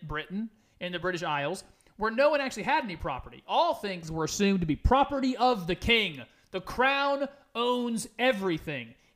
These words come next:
And you can use some of what the crown has bestowed upon you, but all things belong to the crown. We have Prince John as the primary antagonist, and he is the government.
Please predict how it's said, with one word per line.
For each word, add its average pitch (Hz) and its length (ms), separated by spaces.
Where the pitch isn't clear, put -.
And 196 160
you 240 160
can 208 200
use 254 500
some 208 200
of 180 100
what 180 160
the 170 40
crown 180 640
has 208 260
bestowed 180 380
upon 214 340
you, 156 160
but 156 220
all 226 320
things 147 400
belong 147 460
to 139 220
the 131 100
crown. 131 400
We 165 140
have 190 340
Prince 196 240
John 170 480
as 151 300
the 147 80
primary 165 460
antagonist, 170 640
and 165 80
he 196 180
is 175 240
the 175 260
government. 160 800